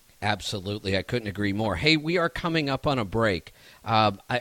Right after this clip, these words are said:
I'm gonna, there are a couple more things I wanna touch on. I, I, I've got a quick story I wanna tell, um, that kinda goes along with this, you know, how many years can you drive and that kind of thing. And then I wanna get some details,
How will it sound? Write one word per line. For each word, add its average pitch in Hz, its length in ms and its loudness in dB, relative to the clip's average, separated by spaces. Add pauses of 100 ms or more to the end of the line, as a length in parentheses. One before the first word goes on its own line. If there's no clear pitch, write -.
I'm 139 120 0
gonna, 165 340 2
there 139 140 2
are - 20 6
a 127 40 -2
couple 180 300 -4
more 156 180 4
things 131 300 0
I 123 60 2
wanna 113 240 0
touch - 340 -4
on. 101 160 2
I, 117 140 -2
I, 143 180 4
I've 151 160 0
got 160 140 4
a 123 60 0
quick - 360 -6
story 117 460 -2
I 87 60 -2
wanna 90 260 -6
tell, 87 360 -2 (460)
um, 95 340 0
that 95 120 -4
kinda 123 220 -4
goes 107 260 -2
along 104 420 -2
with 92 180 -4
this, - 440 -8 (160)
you 90 80 -8
know, 85 140 -6
how - 160 -6
many 104 180 0
years 98 280 0
can 98 160 -6
you 92 100 -6
drive 95 320 0
and 90 100 -4
that 98 140 -4
kind 95 160 -4
of 90 60 -6
thing. 104 180 -2
And 113 100 -2
then 143 100 2
I 143 60 2
wanna 135 220 0
get 120 200 -2
some 117 160 -6
details, 110 640 -4